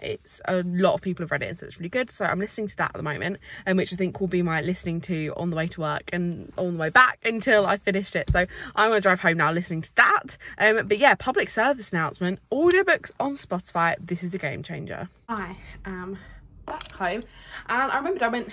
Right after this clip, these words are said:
shopping the other day and I didn't show you what I got. And that feels like some sort of crime to me, so I thought I would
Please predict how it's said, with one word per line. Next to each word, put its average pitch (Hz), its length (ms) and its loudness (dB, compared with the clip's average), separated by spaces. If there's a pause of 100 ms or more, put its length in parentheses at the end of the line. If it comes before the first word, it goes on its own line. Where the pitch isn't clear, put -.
(120)
shopping 254 300 -10
the 180 60 -4
other 165 100 -8
day 170 200 -6
and 202 100 -12
I 220 80 -8
didn't 240 200 -12
show - 140 -12
you 254 140 -6
what - 120 -6
I 202 40 -6
got. 226 440 -2 (640)
And 214 100 -12
that 233 80 -12
feels 311 240 -4
like - 160 -14
some 247 220 -6
sort 220 180 -12
of - 180 -20
crime 202 520 -6
to 190 160 -16
me, 170 200 -10
so 185 140 -14
I 180 200 -8
thought 269 300 -16
I 254 120 -6
would 247 160 -2